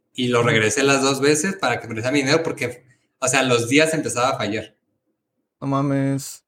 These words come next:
Speaker 2: Bueno, entonces eran como cinco mil pesos, ¿no? Ok.
Speaker 1: Sí.
Speaker 2: Doscientos cincuenta
Speaker 1: Sí, más o menos.
Speaker 2: dólares. Este va a costar como tres mil, o sea, dos mil pesos menos, unos ciento cincuenta, ahora sí, dólares.
Speaker 1: Ok.
Speaker 2: Eh, lo único que le cambiaron fue como la,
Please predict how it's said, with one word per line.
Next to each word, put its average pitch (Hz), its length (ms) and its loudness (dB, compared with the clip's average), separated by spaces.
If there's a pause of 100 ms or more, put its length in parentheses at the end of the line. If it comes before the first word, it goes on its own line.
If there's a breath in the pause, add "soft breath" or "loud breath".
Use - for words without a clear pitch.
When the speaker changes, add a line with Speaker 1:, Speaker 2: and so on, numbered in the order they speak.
Speaker 2:
Bueno, 165 220 2
entonces 165 300 0
eran 208 180 4
como 170 200 2
cinco 151 240 0
mil 160 160 2
pesos, - 440 -4
¿no? 220 180 -8 (220)
Ok. - 160 -8
Speaker 1:
Sí. 131 80 -2 (400)
Speaker 2:
Doscientos 214 360 0
cincuenta - 0 -
Speaker 1:
Sí, - 0 -
más 220 40 -4
o 208 40 2
menos. 214 240 4
Speaker 2:
dólares. 107 340 -4 (720 soft breath)
Este - 200 -2
va 180 80 6
a 180 40 -2
costar 180 280 0
como 175 220 0
tres 135 240 0
mil, 139 360 2
o 135 100 -10
sea, 131 100 -4
dos 127 200 -2
mil 143 180 0
pesos 143 340 -2
menos, 190 300 -2
unos 143 220 0
ciento 143 400 0
cincuenta, 131 460 2
ahora 117 140 2
sí, 139 140 -2
dólares. 160 540 0 (260)
Speaker 1:
Ok. - 120 -16 (680)
Speaker 2:
Eh, 147 500 4
lo 156 180 4
único 202 260 4
que 165 80 4
le 151 80 4
cambiaron 165 420 4
fue 156 220 0
como 165 240 4
la, 113 560 2